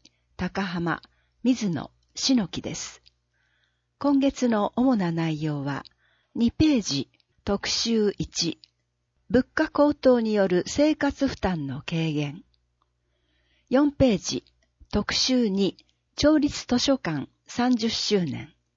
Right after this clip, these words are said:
トピックス、六ページ、あなたの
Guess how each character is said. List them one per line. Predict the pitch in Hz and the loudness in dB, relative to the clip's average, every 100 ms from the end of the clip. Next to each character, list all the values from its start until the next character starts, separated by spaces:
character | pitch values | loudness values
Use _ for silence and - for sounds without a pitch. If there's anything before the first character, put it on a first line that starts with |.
| _ _ _ _ _ - | _ _ _ _ _ -4
ト | 277 | -2
ピ | - 190 | 0 -2
ッ | - | -2
ク | - | -8
ス、 | - - - _ _ _ _ - | -10 -12 -20 _ _ _ _ -2
六 | 208 - - | -2 -2 2
ペ | 277 233 | 2 4
ー | |
ジ、 | - - - _ _ _ _ _ - | 0 -8 -10 _ _ _ _ _ -2
あ | |
な | 254 330 | 0 0
た | 220 180 | 0 0
の | 156 | 0